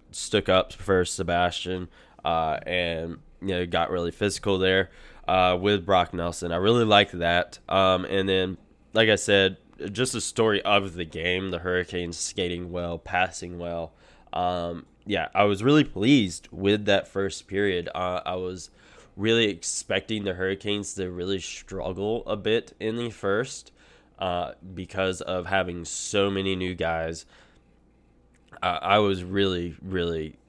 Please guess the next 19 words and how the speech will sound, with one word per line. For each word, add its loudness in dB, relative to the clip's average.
surprised 0
by 0
how 2
good -4
they 0
were 2
that 0
first -6
period. -4
And, 2
you 4
know, 4
one 6
thing 2
that 6
was 2
also 2
pretty 8
funny, 8